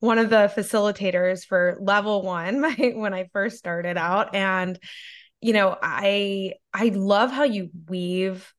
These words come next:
that modality into your therapy. I think that, you know,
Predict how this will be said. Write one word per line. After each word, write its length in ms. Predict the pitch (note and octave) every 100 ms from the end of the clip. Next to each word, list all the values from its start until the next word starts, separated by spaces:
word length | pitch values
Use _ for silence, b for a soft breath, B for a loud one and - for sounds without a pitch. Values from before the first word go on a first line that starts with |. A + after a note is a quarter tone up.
| -
that 380 | E3 E3+ E3 F#3+
modality 640 | F3 E3 D3 E3 F3+ F#3+
into 1120 | G3 D#3 E3 F3 - F#3+ E3+ E3 E3 D#3+ D#3+ _
your 200 | - E3+
therapy. 500 | E3 F3 F#3 - -
I 100 | F#3
think 240 | F3+ F3 E3+
that, 220 | E3+ - _ -
you 140 | F#3
know, 340 | D#3+ D#3+ E3+